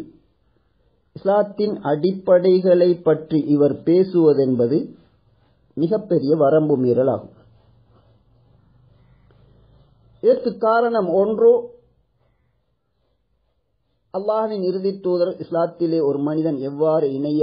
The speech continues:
வேண்டும், அறியாமையிலிருந்து எவ்வாறு விடுபட வேண்டும் என்று காட்டிய அந்த வழிகாட்டலின்படி இவர் இஸ்லாத்திலே நுழையவில்லை. இது பற்றிய விரிவான விளக்கம் சொல்வதற்குரிய இடம் இது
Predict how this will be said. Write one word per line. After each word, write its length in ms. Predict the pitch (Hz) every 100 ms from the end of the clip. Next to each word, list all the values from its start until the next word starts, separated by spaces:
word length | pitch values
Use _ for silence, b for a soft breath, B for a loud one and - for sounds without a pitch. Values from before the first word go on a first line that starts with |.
| 143
வேண்டும், 440 | 135 127 123 127 - _ _
அறியாமையிலிருந்து 1000 | 139 151 180 175 170 165 147 151 160 156 139
எவ்வாறு 400 | 139 156 156 139
விடுபட 360 | 135 151 156 139
வேண்டும் 360 | 139 131 123 117
என்று 240 | 123 123 120
காட்டிய 420 | 131 143 151 131
அந்த 140 | 120 120
வழிகாட்டலின்படி 960 | 127 143 156 143 139 123 120 120 131 160
இவர் 220 | 143 131 -
இஸ்லாத்திலே 500 | - 127 120 113 123
நுழையவில்லை. 600 | 127 117 113 107 101 123 - - _ _ _ _ _ _ -
இது 100 | 247
பற்றிய 320 | 226 - 165
விரிவான 500 | 143 156 170 170 156
விளக்கம் 440 | 139 139 131 127 120
சொல்வதற்குரிய 580 | 127 127 123 113 107 95 -
இடம் 300 | 123 135 131 -
இது 200 | 117 120